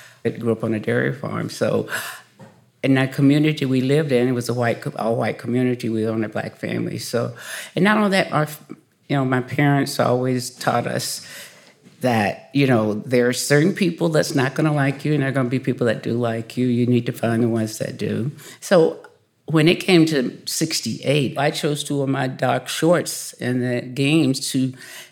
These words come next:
show my support for human rights, the Human Rights Project. So after that, you know, nobody really thought anything about it. <laughs> You know,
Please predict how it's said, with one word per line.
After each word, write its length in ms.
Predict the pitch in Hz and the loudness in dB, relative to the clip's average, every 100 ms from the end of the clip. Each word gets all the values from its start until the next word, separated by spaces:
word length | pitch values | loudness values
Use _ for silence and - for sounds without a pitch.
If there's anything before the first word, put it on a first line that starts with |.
| _ _ - | _ _ -10
show 200 | - 147 | 2 4
my 440 | 139 127 127 143 - | 4 2 0 -2 -8
support 680 | - - 139 - 175 - - _ _ | -6 -4 -4 -2 -2 -2 -8 _ _
for 360 | - - 123 127 | -16 -6 -2 0
human 280 | 135 127 127 | 0 0 0
rights, 520 | 147 104 - - - | 0 0 -6 -10 -10
the 240 | 143 123 | -4 -2
Human 320 | 127 131 127 | 0 0 0
Rights 240 | 120 110 - | -2 -4 -6
Project. 520 | - 117 117 113 - - - | -2 0 0 -4 -10 -16 -14
So 480 | - 180 143 143 - - | 0 4 4 2 -2 0
after 260 | 127 143 | 0 0
that, 380 | 139 208 156 - - _ _ _ _ _ _ _ _ | 0 2 0 -4 -14 _ _ _ _ _ _ _ _
you 60 | - | -2
know, 120 | 170 | 2
nobody 420 | 170 180 - 147 | 4 4 4 2
really 320 | 131 143 135 | 2 0 -2
thought 340 | - - 135 127 | -4 -4 -4 -4
anything 340 | 127 - 123 | -4 -4 -4
about 380 | 117 120 151 208 | -4 0 0 -2
it. 160 | 143 - | -4 2
<laughs> 20 | |
You 140 | 156 180 | 2 6
know, 280 | 160 131 | 4 2